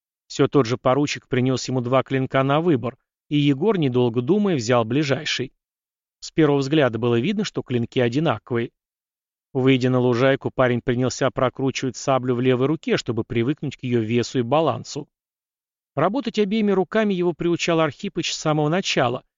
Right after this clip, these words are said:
регулярно повторяя, что в бою может случиться всякое, и толковый воин обязательно должен уметь обеими руками драться, иначе зарежут, словно каплуна.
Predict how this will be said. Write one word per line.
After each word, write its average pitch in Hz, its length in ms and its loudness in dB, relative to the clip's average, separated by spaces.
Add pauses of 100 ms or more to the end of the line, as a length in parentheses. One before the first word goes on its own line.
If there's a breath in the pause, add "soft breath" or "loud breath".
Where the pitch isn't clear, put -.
(300)
регулярно 135 480 4
повторяя, 143 500 0
что 127 240 -2
в 110 40 -8
бою 135 280 0
может 135 240 -2
случиться - 480 -10
всякое, 135 560 -2 (380)
и 285 120 -4
толковый 156 540 2
воин 214 280 0
обязательно 139 560 -2
должен 120 260 0
уметь 156 300 -2
обеими 127 400 0
руками 123 420 0
драться, 131 540 -2 (380)
иначе 139 300 0
зарежут, 156 460 0
словно 127 320 -2
каплуна. 135 580 -2